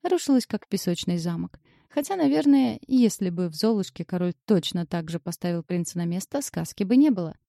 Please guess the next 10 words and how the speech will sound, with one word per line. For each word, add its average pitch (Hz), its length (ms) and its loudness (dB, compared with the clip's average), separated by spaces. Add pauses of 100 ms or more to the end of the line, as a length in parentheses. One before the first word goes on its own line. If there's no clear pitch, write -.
(160)
Поразмышлять 269 580 2
над 240 200 4
альтернативным 202 760 0
сюжетом 175 440 -2
любимой 180 440 0
девичьей 175 560 0
истории 202 560 -2
мне 202 200 4
не 175 160 -2
дали. 180 300 -6